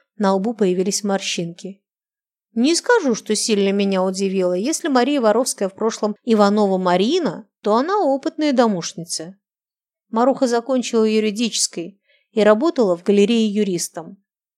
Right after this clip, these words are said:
«Для меня это не больше, чем факт», неопределённо заметил он. «Рано или поздно мы всё узнаем.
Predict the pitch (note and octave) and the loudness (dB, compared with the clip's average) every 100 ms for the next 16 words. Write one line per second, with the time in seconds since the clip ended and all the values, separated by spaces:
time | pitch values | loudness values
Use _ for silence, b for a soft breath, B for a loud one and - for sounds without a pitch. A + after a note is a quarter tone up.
0 | _ _ _ _ B3 B3+ D4 F4 G#4+ G#4 | _ _ _ _ 2 2 2 2 2 2
1 | - E4 E4+ A3+ G#3 G#3+ G#3 - F#3+ G3 | 2 0 2 0 2 0 0 -6 -6 -6
2 | F3 - F3+ E3+ - - _ _ _ _ | -8 -2 0 0 -6 -20 _ _ _ _
3 | _ G3 F#3 G3 F#3 G3 F#3 F3+ F3 F3+ | _ -2 0 0 2 2 2 0 -2 -2
4 | F3+ F3 - F3+ F3+ F#3+ - _ _ _ | -2 -6 -6 -6 -8 -10 -16 _ _ _
5 | _ _ A3 D#4+ G4+ G4 F4+ D4+ D4 D#4+ | _ _ 2 4 4 4 4 4 4 2
6 | C4 C4+ A3 G#3+ - G3+ F#3+ F3+ F3+ E3+ | 2 2 2 0 -2 -2 0 0 0 -2
7 | F3 | -6